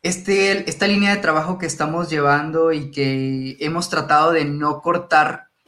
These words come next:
tan de tajo, eh, tiene una posibilidad muy grande de,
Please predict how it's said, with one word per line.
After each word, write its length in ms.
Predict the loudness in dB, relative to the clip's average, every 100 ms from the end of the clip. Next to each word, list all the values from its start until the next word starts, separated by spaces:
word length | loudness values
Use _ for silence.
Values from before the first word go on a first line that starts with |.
| _
tan 200 | -2 0
de 100 | 0
tajo, 580 | 2 2 2 -2 -6 -8 _ _ _ _
eh, 880 | -2 0 2 2 2 2 0 -2 -6 _ _ _ _ _ _ _
tiene 240 | 0 2
una 240 | 4 4 2
posibilidad 420 | 0 -2 0 0
muy 160 | -2
grande 380 | 0 0 0 0
de, 420 | 0 -2 -4 -12